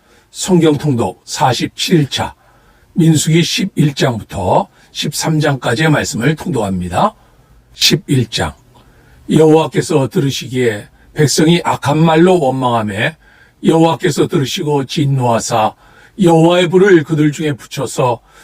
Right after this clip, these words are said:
진영 끝을 사르게 하시매 백성이 모세에게 부르짖음으로 모세가 여호와께 기도하니 불이 꺼졌더라. 그곳 이름을 다베라라 불렀으니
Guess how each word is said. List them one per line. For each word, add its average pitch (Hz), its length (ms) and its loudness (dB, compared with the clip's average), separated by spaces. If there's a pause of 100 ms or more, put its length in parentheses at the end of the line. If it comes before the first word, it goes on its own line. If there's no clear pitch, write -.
(120)
진영 170 360 2
끝을 170 460 0
사르게 156 420 -2
하시매 120 460 -6 (580)
백성이 220 480 2
모세에게 175 540 2
부르짖음으로 139 960 -4 (400)
모세가 160 520 2
여호와께 143 480 2
기도하니 127 640 -6
불이 175 320 0
꺼졌더라. - 720 -4 (560)
그곳 202 360 0
이름을 170 480 0
다베라라 135 680 -2
불렀으니 131 720 -6